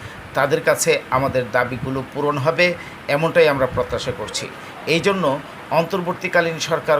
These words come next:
ক্ষমতায় আসার সাথে সাথে আমরা কিন্তু আমাদের যতটুকু করা যায়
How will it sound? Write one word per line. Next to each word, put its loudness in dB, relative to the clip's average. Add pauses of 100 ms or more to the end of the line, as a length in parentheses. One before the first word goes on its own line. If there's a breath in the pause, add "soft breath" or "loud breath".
ক্ষমতায় 2
আসার 0 (120)
সাথে 0
সাথে -4 (400 loud breath)
আমরা 2
কিন্তু -2 (120)
আমাদের 2 (200)
যতটুকু 0
করা 6
যায় 2